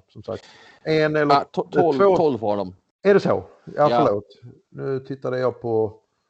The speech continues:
Speaker 2: Titta på gif Sundsvall.
Speaker 1: Nej, det gjorde jag inte, utan jag tittade faktiskt på, eh, Landskrona bois har tolv poäng där. Ja, just det. gif Sundsvall, stämmer jag, Hjelmen.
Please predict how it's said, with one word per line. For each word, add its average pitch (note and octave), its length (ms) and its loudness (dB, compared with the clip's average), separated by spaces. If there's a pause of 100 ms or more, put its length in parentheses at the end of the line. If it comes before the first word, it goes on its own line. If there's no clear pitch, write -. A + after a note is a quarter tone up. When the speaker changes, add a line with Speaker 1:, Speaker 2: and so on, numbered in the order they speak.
(440)
Speaker 2:
Titta C3+ 220 -2
på A#2+ 160 -8
gif B2 260 -2
Sundsvall. C3 540 -2 (540)
Speaker 1:
Nej, D3+ 480 2
det D#3 80 -2
gjorde F3+ 220 0
jag F#3 100 2
inte, A#2+ 480 -2
utan C#3 340 -6
jag C3+ 120 -8
tittade D3+ 400 -4
faktiskt - 640 -8
på, A#2+ 400 2
eh, A#2 240 -2 (300)
Landskrona B2+ 320 -6
bois B2+ 220 -2
har B2 80 -2
tolv B2 220 -2
poäng A#2 300 -2
där. G2+ 120 -4
Ja, G2+ 180 -4
just B2+ 180 -4
det. F#2+ 60 -8
gif C3+ 340 -6
Sundsvall, B2 440 -6
stämmer F#3+ 280 -8
jag, G2+ 180 -6
Hjelmen. F#2 320 -10